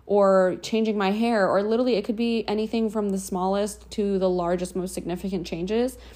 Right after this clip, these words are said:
but I just won't end up doing it because I'll think about it too long. And then I just, I think subconsciously, I'm feeling like, "I don't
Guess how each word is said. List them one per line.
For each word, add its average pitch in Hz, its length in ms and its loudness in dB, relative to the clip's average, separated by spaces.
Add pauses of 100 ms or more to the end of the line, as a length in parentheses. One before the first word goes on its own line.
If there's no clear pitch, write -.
(200)
but 208 80 4
I 208 80 6
just 196 160 0
won't 190 260 2
end 190 120 2
up 180 140 -2
doing 180 260 0
it 214 180 0
because 202 220 -6
I'll 180 80 -6
think 202 220 -4
about 196 240 2
it 190 180 -2
too 240 180 -2
long. 190 460 -2 (500)
And 202 160 2
then 185 440 2
I 175 480 0
just, 196 180 -4
I 190 120 0
think 202 200 -4
subconsciously, 190 880 -2
I'm 185 160 -2
feeling 180 380 -4
like, 156 340 -10
"I 190 60 -4
don't 185 280 -2